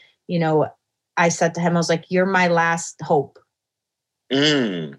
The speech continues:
Speaker 1: that I might be able to survive this place."
Speaker 2: Wow.
Speaker 1: And when I say that,
Speaker 2: No pressure.
Speaker 1: I, I can't ima-, I mean, this is how messed up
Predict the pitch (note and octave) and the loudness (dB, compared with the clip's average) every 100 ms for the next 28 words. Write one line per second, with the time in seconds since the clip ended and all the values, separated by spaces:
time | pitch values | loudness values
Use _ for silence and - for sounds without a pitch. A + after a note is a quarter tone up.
0 | _ F#3 F3+ F3+ F#3 F3+ F3+ E3 D3+ D#3 | _ 2 4 2 2 2 2 0 0 -4
1 | D3+ C#3+ C#3+ C#3+ C#3+ C#3+ - - F#3 - | -4 -2 -2 -4 -6 -8 -8 -8 -8 -10
2 | - _ _ _ _ _ _ _ - F2 | -14 _ _ _ _ _ _ _ -14 0
3 | G3+ A3+ A3 G#3 G#3+ F4+ E4 G#3+ F3 E3 | 4 4 4 2 2 2 2 2 2 2
4 | F#3 E3+ D3 D#3+ - D2 - - B3 - | 2 2 0 0 -2 -4 -6 -2 -2 -2
5 | - - - - A#3+ A#3+ - G#4 G4+ C#4+ | -8 -20 -20 -4 -2 0 0 0 2 0
6 | - C#4+ D4+ F4 C#4 A3+ F3+ C4 D4+ D#4+ | 2 0 2 2 2 0 2 0 2 -2
7 | D4 B3 B3 A3 A3 A#3 A3+ A3 | 2 2 2 0 0 2 2 2